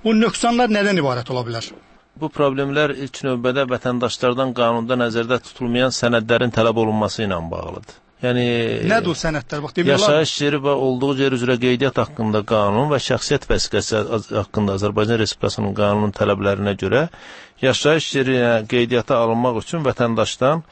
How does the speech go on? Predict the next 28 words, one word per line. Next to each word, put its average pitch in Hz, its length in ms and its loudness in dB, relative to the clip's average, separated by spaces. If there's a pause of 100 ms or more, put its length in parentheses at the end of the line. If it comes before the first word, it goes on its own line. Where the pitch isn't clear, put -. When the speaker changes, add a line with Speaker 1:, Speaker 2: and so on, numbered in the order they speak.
(160)
Speaker 2:
deyək 139 220 2
ki, 160 100 0
ilk - 160 -8
dəfə - 240 2
şəxsiyyət 117 400 0
vəsiqəsi 110 480 0
alırsa, 104 480 2 (640)
valideynlərinin 123 680 2
birinin 123 260 0
pasportu 101 560 -2
tələb 92 320 -2
olunur, 101 400 -2 (240)
doğum 120 320 2
haqqında 110 320 -2
şəhadətnamə 104 720 0
tələb 90 320 -2
olunur, 92 320 -2 (160)
qan 123 240 2
qrupu 110 240 2
haqqında 107 480 0 (400)
müvafiq 104 560 0
arayış 101 400 2
tələb 87 240 -4
olunur, 87 400 -4 (400)
foto 117 240 0
şəkillər 113 480 2
tələb 90 320 -2
olunur. 87 400 -10